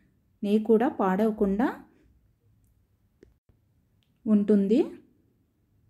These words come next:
ఫ్రిడ్జ్లో పెట్టుకున్నా పర్వాలేదు, బయట ఉంచుకున్నా సరే ఆ వాసన అనేది అలాగే ఉంటది ఫ్రెండ్స్.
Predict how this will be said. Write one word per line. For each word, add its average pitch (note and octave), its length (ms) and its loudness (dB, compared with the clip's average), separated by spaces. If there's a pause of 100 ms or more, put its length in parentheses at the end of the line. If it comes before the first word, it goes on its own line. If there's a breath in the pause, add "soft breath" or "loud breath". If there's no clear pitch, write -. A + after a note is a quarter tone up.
(840)
ఫ్రిడ్జ్లో G#3+ 380 2
పెట్టుకున్నా A3+ 460 2
పర్వాలేదు, A3 600 0
బయట A3 360 0
ఉంచుకున్నా A3 680 2
సరే A3+ 360 -2
ఆ A#3+ 180 -4
వాసన G3+ 420 0
అనేది G3+ 280 -2
అలాగే G3+ 340 0
ఉంటది F#3+ 340 -2
ఫ్రెండ్స్. C#4+ 340 -4